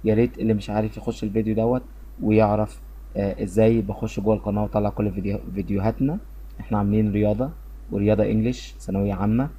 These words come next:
ورياضة واحصاء كليات تجارة، عاملين كمبيوتر وعاملين تعليم كتابة على الكيبورد عربي وانجليزي، وعاملين كورسات انجليزي، كورسين للانجليزي، كورس،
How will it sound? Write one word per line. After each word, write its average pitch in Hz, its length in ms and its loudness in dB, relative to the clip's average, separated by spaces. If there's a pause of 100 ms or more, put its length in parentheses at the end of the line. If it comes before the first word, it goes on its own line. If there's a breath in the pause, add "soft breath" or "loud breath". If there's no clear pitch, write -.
(300)
ورياضة 107 520 4 (120)
واحصاء 110 600 -2 (320)
كليات 107 360 4
تجارة، 113 380 2 (340)
عاملين 110 300 4
كمبيوتر 123 720 0 (300)
وعاملين 110 360 4
تعليم 123 320 2
كتابة 123 320 0
على 117 100 2
الكيبورد 120 480 -2
عربي 117 520 0
وانجليزي، 120 600 2 (340 soft breath)
وعاملين 110 380 6
كورسات 127 400 -4
انجليزي، 107 380 2
كورسين 123 380 2
للانجليزي، 120 520 2 (380 soft breath)
كورس، - 360 2